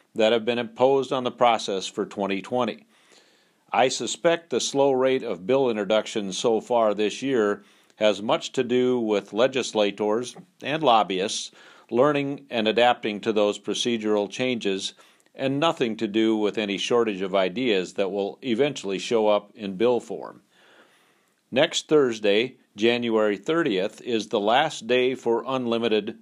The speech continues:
bill intro-, introduction. After that,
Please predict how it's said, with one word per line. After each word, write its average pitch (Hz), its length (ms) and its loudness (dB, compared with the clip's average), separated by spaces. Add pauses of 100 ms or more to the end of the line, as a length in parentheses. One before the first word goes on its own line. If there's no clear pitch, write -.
(120)
bill 107 280 2
intro-, 104 340 -4 (100)
introduction. 127 720 -2 (640)
After 123 400 2
that, 135 400 2